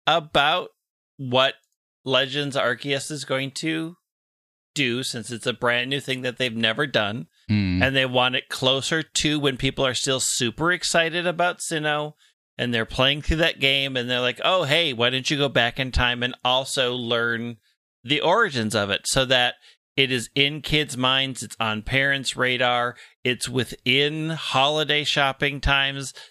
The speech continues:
Speaker 1: There's an excitement built in there. Like, there's still high levels of excitement around, uh, Diamond and Pearl. And remakes, correct me if I'm wrong, but remakes tend not to sell as well as their originals,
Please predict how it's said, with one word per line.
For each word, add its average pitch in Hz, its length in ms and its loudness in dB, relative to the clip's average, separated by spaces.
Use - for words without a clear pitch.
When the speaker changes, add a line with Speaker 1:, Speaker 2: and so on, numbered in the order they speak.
Speaker 1:
There's 113 180 -4
an 117 80 -2
excitement 143 760 -2
built 139 300 2
in 139 180 2
there. 131 220 2
Like, 117 180 -2
there's 113 160 -2
still 131 220 0
high 117 280 2
levels 139 360 0
of 131 120 0
excitement 131 520 0
around, 123 460 -4
uh, 120 240 4
Diamond 139 340 2
and 123 140 -2
Pearl. 123 320 0
And 190 300 2
remakes, 220 520 0
correct 156 220 0
me 185 80 2
if 143 100 -2
I'm 127 80 2
wrong, 147 160 2
but 117 160 -2
remakes 143 400 0
tend 143 320 4
not 120 280 2
to 127 160 -2
sell 123 500 0
as 120 500 2
well 131 340 2
as 120 260 0
their 117 200 2
originals, 110 720 -4